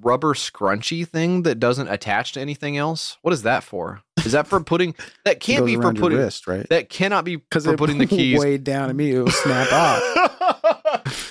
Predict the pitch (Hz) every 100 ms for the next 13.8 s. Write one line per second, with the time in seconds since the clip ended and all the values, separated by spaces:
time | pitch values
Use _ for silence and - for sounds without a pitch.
0 | - 202 226 226 208 156 165 180 160 151
1 | 156 160 151 131 147 139 131 127 131 113
2 | 110 165 165 190 170 - 160 170 151 113
3 | 104 107 117 104 104 - 101 95 87 -
4 | 87 80 - _ _ _ _ _ _ _
5 | - 104 101 90 87 82 87 _ _ _
6 | _ _ _ _ _ - - 117 113 104
7 | 92 92 95 87 85 87 92 92 87 82
8 | 85 - 175 190 - 143 139 131 123 -
9 | 127 - 80 - _ - 151 226 254 240
10 | 214 175 160 131 107 58 - - - -
11 | 82 78 78 80 90 104 131 160 90 78
12 | 120 113 - 139 131 113 135 127 127 120
13 | - 117 113 104 113 113 110 101